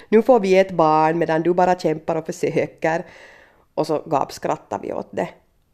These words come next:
Det, det finns ju någon sorts så här svart komik i det, att, att intressant hur, hur universum styr, att de hade inte alls tänkt sig att skaffa ett barn till.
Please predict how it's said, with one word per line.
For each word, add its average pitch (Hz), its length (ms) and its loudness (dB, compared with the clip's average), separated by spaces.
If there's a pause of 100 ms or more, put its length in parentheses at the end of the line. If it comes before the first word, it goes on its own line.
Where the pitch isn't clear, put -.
(160)
Det, - 180 -6
det 175 80 -2
finns 160 280 -2
ju 160 60 -4
någon 170 200 -6
sorts - 220 -8
så - 80 -8
här 180 100 -6
svart 156 420 -4
komik - 480 -8
i - 180 -10
det, - 220 -8
att, - 300 -12
att - 120 -16
intressant 175 600 -8
hur, 196 160 -8
hur - 280 -10
universum 202 640 -6 (260)
styr, 180 500 -2 (220)
att 165 160 -8
de 180 60 -2
hade 190 260 0
inte 185 140 -4
alls 185 220 -4
tänkt 214 300 0
sig - 180 -8
att - 140 -14
skaffa - 320 -10
ett - 80 -12
barn 202 300 -10
till. - 320 -8